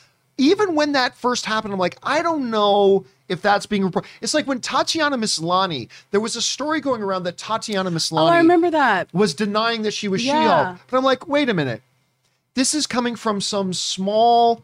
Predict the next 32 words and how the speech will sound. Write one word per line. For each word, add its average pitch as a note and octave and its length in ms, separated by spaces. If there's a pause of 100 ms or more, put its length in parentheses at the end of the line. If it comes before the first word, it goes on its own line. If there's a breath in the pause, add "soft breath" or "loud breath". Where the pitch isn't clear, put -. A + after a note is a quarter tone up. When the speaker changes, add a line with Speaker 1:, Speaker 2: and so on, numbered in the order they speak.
(160)
Speaker 1:
local, F#3+ 880 (640)
up G#3 200
in A#3 120
the G#3+ 100
bush F3 600
Canadian F3+ 920 (120)
local E3 420
newspaper. C3+ 920 (840 soft breath)
And D#3 400 (580)
I A#3+ 420
don't A3+ 340
know F#3 260
that D#3+ 220
this E3 220
is D3+ 120
being D3+ 400
reported C#3 640 (120)
accurately. B2+ 640
So - 220 (100)
I G#3+ 180
don't G#3+ 320
buy D#3 300
that C#3+ 120
she's D3 280
actually C3 340
denying A2+ 560
it." G2+ 160
And D3 260
sure - 260
enough, E3+ 180
she - 160
wasn't. C3 440